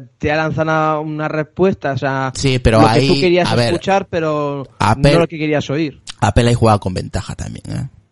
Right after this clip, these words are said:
Speaker 2: Ahí es como el pez grande se come al pez pequeño, ¿sabes? Básicamente.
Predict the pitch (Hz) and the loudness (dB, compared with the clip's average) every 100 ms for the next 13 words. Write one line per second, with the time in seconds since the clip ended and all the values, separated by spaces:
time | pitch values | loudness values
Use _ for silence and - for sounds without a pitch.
0 | - 95 107 117 120 - 117 110 104 - | -4 0 2 0 0 2 2 4 0 0
1 | 107 104 - 127 127 127 135 147 143 120 | -4 -4 -2 -2 0 0 0 0 -2 -2
2 | 113 110 104 98 - 95 80 78 95 120 | 0 0 0 -2 -2 -6 -6 -6 -4 -2
3 | 92 - - _ _ - - _ - _ | -2 -6 -16 _ _ -18 -18 _ -20 _
4 | _ _ _ _ - 101 110 85 - - | _ _ _ _ -2 -2 0 -4 -4 -8
5 | - - | -14 -18